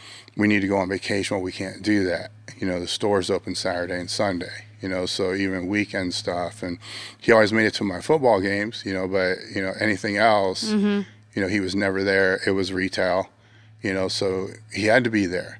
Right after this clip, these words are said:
Speaker 1: you know, and he was in the same position that a lot of other people are. You know, he had one sales guy and that was really it. So if he wasn't there, it had to be him. So I, I didn't wanna be that.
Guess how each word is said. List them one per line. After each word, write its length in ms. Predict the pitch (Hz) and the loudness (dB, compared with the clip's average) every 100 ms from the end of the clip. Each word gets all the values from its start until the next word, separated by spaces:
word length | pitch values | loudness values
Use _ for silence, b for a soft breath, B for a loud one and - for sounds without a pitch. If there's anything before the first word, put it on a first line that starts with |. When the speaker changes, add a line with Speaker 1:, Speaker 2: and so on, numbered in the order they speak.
| - - | -12 -6
Speaker 1:
you 80 | 92 | -4
know, 140 | 95 | -2
and 100 | 95 | -4
he 340 | 107 98 98 | -2 0 0
was 200 | 98 98 104 | -2 -4 -4
in 100 | 95 | -4
the 60 | |
same 220 | - 98 | -4 -4
position 440 | 90 92 92 - 98 | -4 -4 -4 -4 -4
that 100 | 98 | -4
a 60 | |
lot 180 | 92 87 | -2 -2
of 80 | 90 | -2
other 160 | 95 98 | -4 -4
people 380 | 104 95 92 | -4 -4 -4
are. 220 | 90 98 107 | -2 0 2
You 120 | 98 | 0
know, 100 | 92 | 0
he 60 | |
had 140 | 92 87 | -2 -2
one 180 | 92 92 | -4 -4
sales 360 | 90 92 98 | -2 -2 -2
guy 140 | - 110 | 0 -2
and 100 | 101 | -2
that 80 | 98 | -4
was 120 | 101 | -2
really 240 | 98 98 | -2 2
it. 220 | 156 147 - | 4 2 -2
So 360 | - 101 95 90 B B B B | -4 0 0 -2 B B B B
if 120 | 98 - | -4 2
he 100 | 123 | 4
wasn't 280 | 113 101 92 | 4 4 2
there, 160 | 107 | 2
it 60 | 104 | 4
had 160 | 104 | 2
to 60 | 101 | 2
be 140 | 107 | 2
him. 340 | 107 135 98 - _ _ _ _ - | 4 2 2 -8 _ _ _ _ -10
So 300 | - 107 95 - | 0 4 4 6
I, 260 | 117 110 117 | 4 6 4
I 60 | |
didn't 260 | 110 131 131 | 4 0 2
wanna 180 | 131 104 | 2 2
be 220 | 123 135 | 2 2
that. 420 | 104 85 82 - | 2 -2 -4 -10